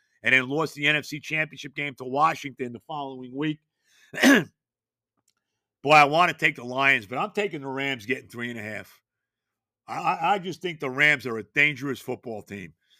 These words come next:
You know, they're only two years removed from winning the Super Bowl. You know, you still got Stafford there. You still got Cooper Kupp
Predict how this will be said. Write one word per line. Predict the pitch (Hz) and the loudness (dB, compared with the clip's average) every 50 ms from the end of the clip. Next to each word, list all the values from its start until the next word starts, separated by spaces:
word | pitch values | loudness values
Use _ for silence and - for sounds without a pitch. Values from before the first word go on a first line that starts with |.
| _ _ | _ _
You | 127 131 | -4 -2
know, | 139 147 | 0 0
they're | 143 151 | 0 -2
only | 175 202 214 214 202 | -4 -4 -4 -6 -8
two | 151 - - 208 220 | -8 -6 -6 -6 -6
years | 202 190 190 196 196 156 131 | -6 -4 -4 -4 -4 -6 -8
removed | 180 175 160 170 170 175 165 | -10 -10 -6 -4 -4 -4 -6
from | - 165 151 143 | -8 -12 -10 -10
winning | 156 165 170 165 | -8 -8 -8 -10
the | 160 131 | -10 -12
Super | - - 165 151 151 165 | -8 -8 -8 -8 -8 -8
Bowl. | 139 147 147 143 139 131 - _ _ _ _ _ _ | -6 -4 -2 -2 -2 -4 -6 _ _ _ _ _ _
You | 127 135 | 0 2
know, | 139 | 2
you | 131 123 113 | 2 0 -6
still | - - 180 185 | -10 -8 -8 -6
got | 180 185 190 185 - | -4 -2 -4 -4 -4
Stafford | - - - 180 175 170 165 - 190 180 156 151 | -8 -8 -4 -2 -2 -2 -2 -4 -8 -10 -8 -8
there. | 165 151 151 151 | -8 -6 -6 -6
You | 147 131 | -8 -8
still | - - - 170 170 | -10 -12 -12 -12 -10
got | 165 185 185 175 - | -6 -4 -6 -6 -6
Cooper | - - 196 - - 180 | -10 -16 -14 -12 -12 -12
Kupp | - - - 185 185 156 | -12 -2 -2 -2 -2 -2